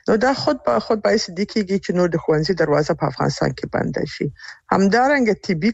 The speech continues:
کارمندان، هغه ټول هغه صحي خدمات چې عرضه کېږي، هغه به هم په ټاپه درې-، درېږي. ان دې سره به یو لوی ناورین به بل رامنځته کېږي، ځکه چې دا به یوه ستره جفا د افغانستان د ولس،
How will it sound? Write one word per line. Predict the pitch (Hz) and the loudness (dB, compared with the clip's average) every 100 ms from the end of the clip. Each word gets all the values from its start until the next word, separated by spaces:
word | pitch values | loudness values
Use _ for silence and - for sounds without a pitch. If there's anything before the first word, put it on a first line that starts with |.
| - | 0
کارمندان، | 220 - - - - - - _ _ _ _ _ | 0 0 -2 -4 -4 -6 -8 _ _ _ _ _
هغه | - 175 | -2 0
ټول | 262 269 | 2 2
هغه | 220 | 2
صحي | 202 226 196 285 | 0 0 2 0
خدمات | - 196 165 190 226 | 2 0 2 2 0
چې | - | 2
عرضه | 180 170 | 0 2
کېږي، | 170 - 208 196 | 0 0 0 2
هغه | 151 160 | 2 2
به | 160 | 0
هم | 156 | 0
په | 135 | -4
ټاپه | - 143 135 123 | -2 -2 -2 -2
درې-، | 131 - - - - | 0 0 -2 -6 -4
درېږي. | - - - - - - - - - | -2 -2 -4 -6 -8 -18 -18 -6 0
ان | 185 | 2
دې | 196 277 | 2 0
سره | 269 254 | 2 2
به | 214 | 2
یو | 190 165 | 4 4
لوی | 170 190 233 294 262 | 4 4 4 4 4
ناورین | 196 165 151 160 214 240 | 4 4 4 4 2 4
به | 180 | 2
بل | 147 196 202 | 2 2 4
رامنځته | 165 143 147 156 - 147 - | 2 2 0 -2 -4 -4 -2
کېږي، | 262 277 269 - _ - - - - | -4 -2 -6 -6 _ -20 -20 -10 -2
ځکه | 175 190 175 | -2 0 0
چې | 202 | 0
دا | 165 | 2
به | 160 | 2
یوه | 160 156 | 4 2
ستره | - - 277 294 | 0 -2 0 0
جفا | 208 202 202 180 | 0 0 2 2
د | 175 160 147 | 2 2 2
افغانستان | - 147 147 180 165 | 0 -2 0 0 0
د | 156 139 | 2 2
ولس، | 143 185 233 | 4 4 2